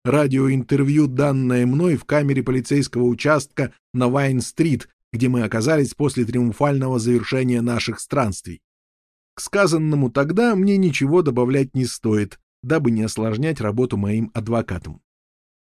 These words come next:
Нас вполне удовлетворяет осознание того, что мы пополнили, пусть и в малой степени,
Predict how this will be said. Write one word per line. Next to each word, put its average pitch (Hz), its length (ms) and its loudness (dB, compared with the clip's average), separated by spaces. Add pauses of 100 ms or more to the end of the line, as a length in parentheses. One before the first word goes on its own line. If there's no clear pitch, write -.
(220)
Нас 233 320 2
вполне 180 600 2
удовлетворяет 151 840 2
осознание 131 720 0
того, 139 460 2
что - 240 -2
мы 202 200 2
пополнили, 196 920 2 (260)
пусть 170 300 -2
и 165 40 0
в 165 100 0
малой 156 380 2
степени, 143 720 2